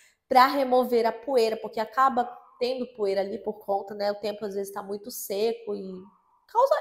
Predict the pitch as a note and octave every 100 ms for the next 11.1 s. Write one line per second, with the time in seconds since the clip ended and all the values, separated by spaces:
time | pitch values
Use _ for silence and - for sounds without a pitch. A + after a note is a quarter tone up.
0 | B4 - - G#3+ E3+ E3 - - C4+ D4+
1 | C#4 E4 F4 D#4 E4+ F4 F3 F3+ F#3+ D4+
2 | D#4+ - G3 - - - _ _ B3 D4
3 | D#4 G#4 G4 F#4 D#4 D#4 D4 C#4 C#4 A#3
4 | A3 G#3+ B3 B3 G#4+ G#4 C#4 A#3+ B3 G#3
5 | - - A3 A#3+ A#3 B3+ E4 E4 E4 D#4+
6 | D#4+ F#4 F#4 D4+ C4 B3 - - _ _
7 | - A3+ A3 A3+ A3 - G#3+ - B3 C#4+
8 | F#3+ - G#3+ G3 G3 A3+ D#4+ - _ -
9 | A3 - A#3+ A#3+ A#3+ A#3 B3 B3 B3+ B3+
10 | A#3+ - A#3 A3 A3 A3+ G#3+ B3+ A#3 F3